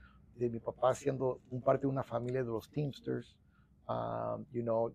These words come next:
yo me recuerdo cuando murió mi mamá, mi papá fue parte de una huelga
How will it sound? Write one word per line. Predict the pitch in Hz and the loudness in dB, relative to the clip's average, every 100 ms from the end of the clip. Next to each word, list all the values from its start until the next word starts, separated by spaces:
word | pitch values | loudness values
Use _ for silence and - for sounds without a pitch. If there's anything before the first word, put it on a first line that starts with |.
| 110 | -2
yo | 120 | -2
me | 123 | 2
recuerdo | 123 127 123 127 120 113 - _ _ _ - | 2 2 4 4 4 2 -4 _ _ _ -4
cuando | 123 113 | 0 0
murió | 110 110 147 | 2 6 8
mi | 202 | 8
mamá, | 131 110 107 113 _ _ _ _ | 4 0 -2 -4 _ _ _ _
mi | 117 | -2
papá | 113 - 117 | 0 4 4
fue | - 123 | 4 2
parte | 123 117 117 | 2 0 -2
de | |
una | 113 113 | 0 2
huelga | 110 123 123 127 | 6 6 6 2